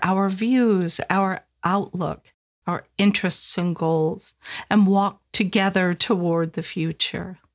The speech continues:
There can be feelings about whether you feel you belong or fit in with the people that you're spending the most time with,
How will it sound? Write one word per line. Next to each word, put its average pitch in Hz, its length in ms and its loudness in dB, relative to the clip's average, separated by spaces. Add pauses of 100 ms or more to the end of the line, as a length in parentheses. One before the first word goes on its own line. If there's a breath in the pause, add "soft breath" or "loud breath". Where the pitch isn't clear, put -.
(420)
There 311 100 0
can 381 220 2
be 311 180 2
feelings 247 840 4
about 240 360 2
whether 247 420 2
you 339 180 4
feel 226 640 2
you 185 420 -2
belong 165 880 2
or 175 160 0
fit 175 560 -4
in 160 540 0 (100)
with 226 140 0
the 302 80 0
people 277 460 0
that 254 280 0
you're 247 420 2 (120)
spending 247 460 2
the 247 40 4
most 233 360 2
time 240 340 4
with, 151 320 -2